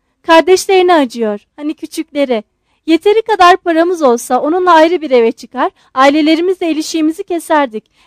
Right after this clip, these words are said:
Hep bunu hayal eder dururuz. Biliyor musunuz?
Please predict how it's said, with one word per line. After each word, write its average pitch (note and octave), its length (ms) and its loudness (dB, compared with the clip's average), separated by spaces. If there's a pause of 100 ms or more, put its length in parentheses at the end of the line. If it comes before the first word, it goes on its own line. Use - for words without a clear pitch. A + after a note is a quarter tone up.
Hep B4+ 200 -10
bunu F4 200 -2
hayal C#4+ 300 4
eder C#4 400 2
dururuz. A3+ 460 -14 (360)
Biliyor D#4+ 300 4
musunuz? E4 480 -6